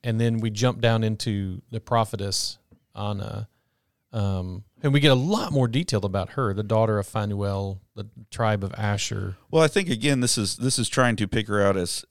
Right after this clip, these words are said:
Speaker 2: as a reliable witness.
Speaker 1: Yep.
Speaker 2: And I said, even though she's a woman, because back then they wouldn't have accepted the,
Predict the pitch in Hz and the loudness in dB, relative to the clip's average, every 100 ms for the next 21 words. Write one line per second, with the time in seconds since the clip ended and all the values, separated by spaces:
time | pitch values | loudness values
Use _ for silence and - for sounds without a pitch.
0 | - 107 104 95 98 98 90 92 92 90 | 0 2 2 0 0 0 0 0 2 4
1 | 92 90 92 90 90 90 - 101 110 - | 4 2 0 0 0 -2 -2 2 2 0
2 | 98 95 - 101 92 92 95 92 90 82 | -2 0 2 2 2 -2 0 0 0 -4
3 | - 95 92 85 _ - 98 95 90 90 | -8 -6 -6 -8 _ -10 0 2 2 2
4 | 90 92 90 - - _ _ _ _ 95 | -2 -2 -4 -8 -16 _ _ _ _ -6
5 | 92 - 90 90 90 87 87 85 - - | -6 -4 -2 0 0 -2 -4 -6 -12 -18
6 | _ _ _ _ _ _ _ _ 87 85 | _ _ _ _ _ _ _ _ -12 -10
7 | - 92 - 85 87 87 | -6 -6 -6 -6 -4 -6